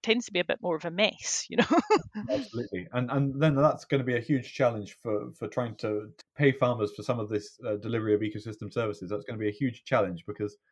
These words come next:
Speaker 2: uh, yeah, how do you, like, you can do all the good in the world, but if you don't necessarily deliver your pre-designated wader, um, population, then actually, I don't know, it becomes rather harder to measure, you can do, yeah, you can do startlingly good stuff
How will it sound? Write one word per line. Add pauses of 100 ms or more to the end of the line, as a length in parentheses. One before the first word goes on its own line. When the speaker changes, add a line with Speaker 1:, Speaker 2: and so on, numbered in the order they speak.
(380)
Speaker 2:
uh, (120)
yeah,
how
do
you, (240)
like,
you
can
do
all
the
good
in
the
world,
but
if
you
don't
necessarily (240)
deliver
your
pre-designated
wader, (440)
um, (200)
population,
then
actually, (420)
I
don't
know,
it
becomes
rather
harder (460)
to
measure, (440)
you
can
do,
yeah,
you
can
do
startlingly
good
stuff